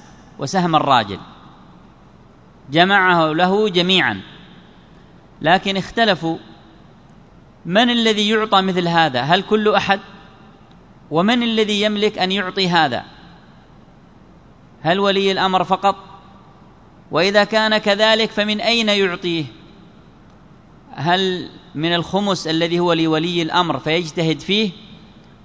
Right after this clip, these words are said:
أم من أصل الغنيمة قبل قسمها؟ والصحيح في هذه المسائل، ونذكرها على وجه الاختصار، وإلا كما تعرفون هذه القواعد والأصول تحتاج إلى دراسة الفقه،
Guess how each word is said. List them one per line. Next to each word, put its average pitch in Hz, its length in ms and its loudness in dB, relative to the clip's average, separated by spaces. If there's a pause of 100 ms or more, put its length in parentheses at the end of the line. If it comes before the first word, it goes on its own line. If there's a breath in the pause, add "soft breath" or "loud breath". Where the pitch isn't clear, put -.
أم 185 100 4
من 180 240 -2
أصل 185 260 0
الغنيمة 175 580 0
قبل 160 280 -2
قسمها؟ 143 560 -2 (2000)
والصحيح 170 800 -2 (340)
في 156 180 -4
هذه 170 240 0
المسائل، 156 640 -2 (460)
ونذكرها 160 560 0
على 151 180 2
وجه 156 220 -2
الاختصار، 156 600 -2
وإلا 151 340 -2
كما 156 240 -2
تعرفون 151 720 -4 (1080)
هذه 156 420 0
القواعد 147 600 0
والأصول 139 480 -6
تحتاج 147 580 -4
إلى 139 140 -4
دراسة 135 500 -2
الفقه، 123 340 -8